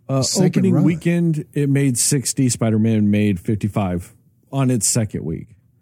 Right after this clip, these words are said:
Speaker 1: So it beat Spider-Man by five million just that weekend.
Speaker 2: Man, that's impressive.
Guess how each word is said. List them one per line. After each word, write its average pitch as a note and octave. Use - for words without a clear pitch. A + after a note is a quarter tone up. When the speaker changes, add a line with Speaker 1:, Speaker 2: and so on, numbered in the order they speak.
Speaker 1:
So C3+
it A#2+
beat B2+
Spider-Man A2+
by G2
five G#2
million F#2
just G#2
that F2
weekend. -
Speaker 2:
Man, B2
that's F#2
impressive. F2